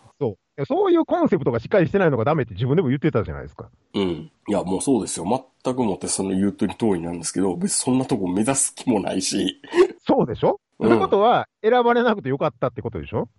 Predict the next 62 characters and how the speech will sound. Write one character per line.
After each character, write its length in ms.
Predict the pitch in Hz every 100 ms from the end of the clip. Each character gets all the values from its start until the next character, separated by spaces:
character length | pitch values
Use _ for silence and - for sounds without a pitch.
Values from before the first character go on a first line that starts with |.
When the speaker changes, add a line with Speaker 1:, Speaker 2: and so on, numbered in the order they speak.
| -
Speaker 2:
い 60 |
や、 100 | 170
無 160 | 220 196
理 80 | 311
で 80 |
す 140 | 214 -
よ、 100 | -
そ 200 | - 95
ん 20 |
な。 180 | 78 67 _ _ _ _ _ _ _ 151
Speaker 1:
う 40 |
ん。 240 | 127 98
ま 100 | 151
あ 40 | 233
ま 100 | 202
あ、 20 |
も-、 80 | 156
も 60 | 202
と 160 | -
も 0 |
と 160 | 254 262
最 100 | -
初 80 | 135
か 60 |
ら 80 | 170
多 100 | 139
分、 240 | 123 110 104
あ 60 |
の、 160 | 113 107
選 200 | 135 156
ば 400 | 156 156 151 151
れ 140 | 151
る 160 | 147 139
つ 100 | 151
も 120 | 143
り 80 | 143
も 120 | 110
な 140 | 98
い 60 | 127
で 100 | 113
す 80 | -
し、 140 | 107
選 100 | 123
ば 80 | 127
れ 80 | 120
る 60 |
自 120 | 117 139
信 120 | 135
も 80 | 92
な 160 | 92
い、 40 | 101
な 60 |
い 380 | 110 _ - 110
で 180 | 107 92
す 60 |
し。 120 | 85 101
Speaker 2:
う 80 |
ん、 40 | 95
う 80 | 87
ん。 240 | 87 101
Speaker 1:
で 200 | 151 302
も、 340 | 311 330 240